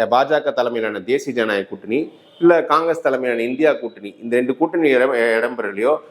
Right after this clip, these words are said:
அந்த கட்சிகள்லாம் மோசமான ஒரு ரிசல்ட்ஸை ஃபேஸ் பண்ணிருக்காங்க. அஹ், ஒடிஷால பி ஜே, பி-, பி ஜே பி ஜனதா தள், ஆந்திரால ஒய் எஸ் ஆர் ப-, காங்கிரஸ் பார்ட்டி,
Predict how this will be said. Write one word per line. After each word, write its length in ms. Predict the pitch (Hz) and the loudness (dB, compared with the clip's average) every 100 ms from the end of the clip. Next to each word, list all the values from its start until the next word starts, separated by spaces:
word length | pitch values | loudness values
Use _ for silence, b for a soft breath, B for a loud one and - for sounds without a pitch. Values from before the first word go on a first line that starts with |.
| - | -12
அந்த 200 | - 120 127 | -2 -2 0
கட்சிகள்லாம் 600 | 135 - 156 135 139 123 | -2 0 0 2 0 0
மோசமான 680 | 147 151 151 143 131 131 113 | 0 0 0 2 0 0 -2
ஒரு 160 | 107 101 95 | 0 0 0
ரிசல்ட்ஸை 360 | 92 110 101 98 | -4 -8 -6 -8
ஃபேஸ் 180 | 101 | -8
பண்ணிருக்காங்க. 380 | - 92 85 90 - B B - | -6 -10 -8 -10 -10 B B 4
அஹ், 420 | 104 104 98 95 104 | 4 4 2 0 2
ஒடிஷால 360 | 113 123 123 110 | 2 2 2 2
பி 120 | 101 | 2
ஜே, 140 | 107 110 104 | 2 4 2
பி-, 180 | 104 110 107 | 0 -10 -10
பி 80 | |
ஜே 100 | 110 | -12
பி 100 | 104 | -6
ஜனதா 220 | 98 87 90 | -4 2 2
தள், 200 | 92 98 - - _ - - | 2 -2 -6 -20 _ -4 2
ஆந்திரால 380 | 113 120 113 104 98 | 4 4 4 4 4
ஒய் 160 | 92 110 | 4 2
எஸ் 120 | 110 110 | 2 2
ஆர் 160 | 92 | 0
ப-, 220 | 98 92 95 | 0 -2 0
காங்கிரஸ் 320 | 92 87 - | -2 -4 -10
பார்ட்டி, 280 | - - 104 | -8 -4 -4